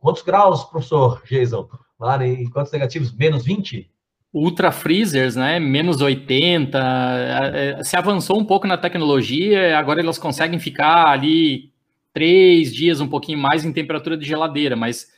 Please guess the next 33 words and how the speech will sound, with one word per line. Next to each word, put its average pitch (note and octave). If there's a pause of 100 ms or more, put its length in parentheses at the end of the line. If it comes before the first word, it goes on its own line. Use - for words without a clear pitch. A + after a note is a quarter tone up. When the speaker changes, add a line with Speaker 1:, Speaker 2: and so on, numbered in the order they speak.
(380)
Speaker 2:
u-, C#3+
usualmente D#3+
ela G3
vai F3+
tá, A3 (280)
o C#3+
armazenamento E3
mesmo, E3+
aí D3+
é G#3
menos G#3
setenta F#3
e E3
cinco, F3+
menos D#3+
oitenta D3+
graus, C3
então -
são D#3+
Speaker 1:
É. E3
Speaker 2:
ultra G#3+
freezers, B2
né, A#2+
que -
não C3+
existem D3
comumente D3
na, B2+ (340)
nas -
casas C#3
Speaker 1:
É. A#2
Speaker 2:
das B2
pessoas. -